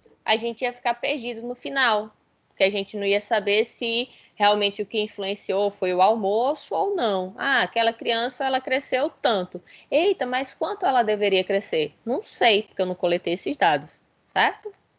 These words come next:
Então, por isso que é importante ter essa visão de quais fatores, quais variações vão estar influenciando na pesquisa de vocês. Então, a estatística, ela vai ser uma ferramenta para relacionar as características de um conhe-,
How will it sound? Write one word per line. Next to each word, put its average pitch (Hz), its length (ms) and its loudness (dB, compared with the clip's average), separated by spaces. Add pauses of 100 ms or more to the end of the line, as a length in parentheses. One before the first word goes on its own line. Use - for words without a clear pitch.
(540)
Então, 160 220 -2
por 160 160 -8
isso - 140 -12
que 170 60 -2
é - 20 -2
importante 170 640 -6
ter 170 220 2
essa 175 360 4 (400)
visão 202 800 -2
de 202 160 -6 (100)
quais 185 460 4
fatores, 170 640 -4
quais 214 280 2
variações 208 640 0
vão 202 80 -6
estar 196 180 -4
influenciando 202 720 -6 (380)
na 196 160 2
pesquisa 175 480 -4
de 165 80 -10
vocês. - 540 -8 (500)
Então, 190 320 4 (220)
a 165 100 4
estatística, 240 720 -4
ela 170 140 0
vai 190 140 -4
ser - 120 -12
uma 190 140 -6
ferramenta 190 600 -6
para 202 120 -2
relacionar 196 540 -2
as 170 140 -4
características 185 880 -2
de 269 80 -6
um 269 40 -8
conhe-, 254 380 -4